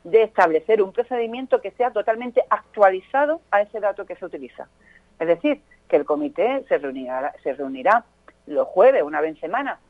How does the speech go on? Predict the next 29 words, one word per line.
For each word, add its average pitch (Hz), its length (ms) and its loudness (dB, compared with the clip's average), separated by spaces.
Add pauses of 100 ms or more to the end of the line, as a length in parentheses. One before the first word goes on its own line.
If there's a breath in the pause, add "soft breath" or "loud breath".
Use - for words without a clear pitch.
(120)
para 156 200 -2
la 139 120 0
valoración 135 480 -6
conjunta, 311 580 -4
pero 156 160 -6
deben 147 300 -8
de 180 80 -10
llegar 202 200 -2
a 214 80 -2
un 220 120 -8
acuerdo 285 280 -4
de 320 120 -4
que 180 100 -8
cuando 156 260 -4
un 202 60 -12
ayuntamiento 262 880 -8
supere, 233 640 2
y 147 120 -6
a 143 40 -2
lo 139 80 -6
mejor 143 200 -6
poniendo 269 360 0
unos 233 300 -4
ratios 196 420 2
de 185 80 -2
bajada 170 320 0
y 165 60 -8
subida, 135 400 -10
¿vale? 226 220 -4